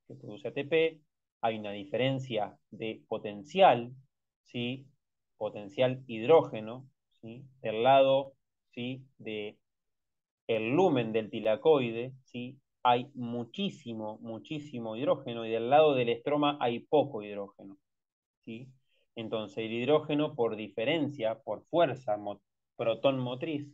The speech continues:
que cada protón cargado positivamente se llama, que hidro-, hidrógeno cargado positivamente se llama protón, esa fuerza protón motriz hace que los protones quieran pasar para el otro lado, entonces la célula utiliza la fuerza del protón para justamente,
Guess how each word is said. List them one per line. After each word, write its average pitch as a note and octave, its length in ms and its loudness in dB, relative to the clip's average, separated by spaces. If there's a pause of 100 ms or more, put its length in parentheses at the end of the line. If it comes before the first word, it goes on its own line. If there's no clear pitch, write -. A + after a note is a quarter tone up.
(360)
que - 100 -20
cada G#2+ 240 -4
protón A2 260 -10
cargado A2 300 -2
positivamente G#2+ 400 -12
se - 80 -20
llama, G#2+ 260 -16 (440)
que G#2+ 80 -10
hidro-, A2+ 220 -4
hidrógeno A#2 540 2
cargado A#2 320 2
positivamente A#2 640 -8
se - 120 -20
llama G#2+ 200 -12
protón, D#3+ 480 -8 (400)
esa D#3+ 240 -2
fuerza C3+ 440 4
protón A#2+ 400 -2
motriz E3 500 -8
hace D3+ 360 -4
que A2+ 160 -8
los A2+ 140 -8
protones B2 520 -8
quieran G#3 380 2
pasar A#2 300 2
para A#2 160 0
el B2 100 -10
otro - 200 -10
lado, C3 360 -6 (280)
entonces A#2 320 -8
la A2 100 -2
célula A#2+ 340 -8
utiliza G#2+ 440 -12
la G#2 140 -6
fuerza C3 380 -4
del B2 140 -6
protón D3+ 440 -10 (640)
para C#3+ 460 8 (840)
justamente, A#2 840 -8